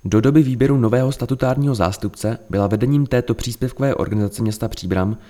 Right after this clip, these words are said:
pověřena dlouholetá pracovnice galerie Kateřina Kratochvílová. V posledních měsících se činností galerie zabývali zastupitelé, finanční i kontrolní výbor a kulturní komise. Dále byla provedena veřejnosprávní kontrola samostatným oddělením kontroly a vnitřního auditu.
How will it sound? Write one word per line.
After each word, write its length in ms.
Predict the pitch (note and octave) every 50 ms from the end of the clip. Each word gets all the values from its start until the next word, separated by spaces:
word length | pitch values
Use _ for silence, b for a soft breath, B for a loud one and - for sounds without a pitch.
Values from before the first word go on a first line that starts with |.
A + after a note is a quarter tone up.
| B B B B B B -
pověřena 400 | - A2 B2 C3+ C3 C3+ C#3 B2+
dlouholetá 560 | G#2 G2 G#2 A#2 A#2+ B2+ C3 C3 - C#3 B2
pracovnice 480 | - - G#2+ - - B2+ B2 A#2+ - A2
galerie 400 | F#2 F2+ F2+ F#2+ G2+ G#2+ G#2+ G#2
Kateřina 420 | - F#2+ F#2+ - G2+ G2 G2 F#2+
Kratochvílová. 720 | - - F#2 - - - - F2+ E2 D#2+ E2 E2+ F2 F#2 G2 - b b b b b b b b b b b b b b
V 100 | - _
posledních 540 | _ - A2+ - - C#3+ D3+ D#3+ E3 D3+ -
měsících 520 | G2+ F#2+ - G#2 F#2 - - A2 G#2+ A2+
se 100 | A2 A2
činností 440 | - - A#2+ B2+ C3+ C3 - - C3
galerie 400 | A#2 G#2+ G2+ F#2+ F#2+ F#2+ G2 G2+
zabývali 380 | - G2+ F#2+ A2+ A2 A#2 A2+ G2+
zastupitelé, 760 | F2+ E2+ - G2 F2+ - F#2+ - - F2 F2 F2+ F#2 G2 - b b b b b b b b
finanční 560 | - A#2 A#2+ B2+ C3 - - C#3 C#3+ - -
i 60 | G2
kontrolní 440 | - A#2 A#2 A#2 A#2+ C3 C3+ B2+ G#2+
výbor 400 | F2 F2+ F2 E2 F2+ F#2+ - - - -
a 80 | -
kulturní 440 | - - A2 G#2+ - A#2 A2 A#2 G#2+
komise. 460 | - F#2+ F2+ F#2 F2+ - - E2+ F2 - _ _ - _ - - _ _ _ b b b b b b b b b b b b b b -
Dále 240 | - G2+ G#2 A#2 C3
byla 160 | C3+ D3 D3+
provedena 440 | C#3+ - C3 C3 B2+ C3 C3+ C#3 C3+
veřejnosprávní 720 | A#2+ A2 G#2+ B2 B2 B2+ B2 - - C3 B2+ B2+ C#3 C#3 B2+
kontrola 420 | - F#2+ F#2+ F#2 - F#2+ F#2+ G2
samostatným 600 | G2 - A2+ A#2 A#2+ - - C3 B2 C#3 C#3 -
oddělením 480 | - G#2+ A2 A2 A2 A2 A2+ A#2+ A#2+ A#2
kontroly 400 | - F#2 F2+ E2+ - G2 G#2 - -
a 60 | D#2
vnitřního 440 | G2+ G#2 G2+ G2 - G#2 G#2+ G#2 -
auditu. 440 | - E2+ F2 F#2+ F#2 - - D#2